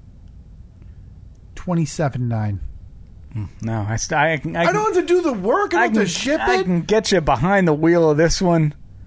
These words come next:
Speaker 2: for half that.
Speaker 1: And I would bet they'd sell me, sell me that for twenty-five.
Speaker 2: I bet the pri-,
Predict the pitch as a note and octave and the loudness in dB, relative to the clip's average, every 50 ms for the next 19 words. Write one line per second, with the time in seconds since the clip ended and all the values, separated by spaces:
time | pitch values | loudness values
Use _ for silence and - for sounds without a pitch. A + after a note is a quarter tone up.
0 | - - - - - - - - - - A2+ G2+ C3 B2+ A2+ - - A2 F#2+ F2+ | -20 -20 -20 -20 -20 -20 -20 -16 -10 -8 -4 -2 0 -2 -2 -2 -6 -12 -12 -12
1 | - - - E3 D3+ D#3 F3+ G3+ G3 F#3 C#3+ F#3+ F#3+ F#3+ - F#3 E3+ E3 C#3 - | -14 -10 -6 -4 -2 0 2 2 0 2 2 0 0 2 2 0 0 0 -2 -4
2 | - - - G#3 A3 A3 G3 E3 D3 C3+ A#2 - - - - - - - - - | -8 -2 0 2 2 4 2 2 0 0 -2 -4 -8 -14 -18 -20 -20 -20 -20 -20
3 | - - - - - - - - - - - A#3+ B3 G#3 F3+ D3+ C3 C3 B2 A#2+ | -20 -20 -20 -20 -20 -20 -20 -16 -10 -2 0 2 2 4 2 2 2 2 0 0
4 | - - - C#3 B2+ A#2+ A#2 A#2 A2+ A2+ A2+ A2+ - - - - - - - - | -2 -4 -4 -4 -2 -2 -2 -2 -2 -4 -6 -8 -10 -14 -18 -20 -20 -16 -12 -8
5 | E3 F3 D#3+ D#3 D3 C#3 D3 - E3 D#3+ E3 F3 F#3+ G#3 G3+ - - - D3 F3 | -4 -2 -2 0 -2 -2 -2 0 0 2 2 2 2 0 -2 -4 -8 -6 -2 -2
6 | A3+ A#3 B3+ A#3 - - G3 F#3 G3+ | -2 -2 -2 -4 -2 0 2 2 2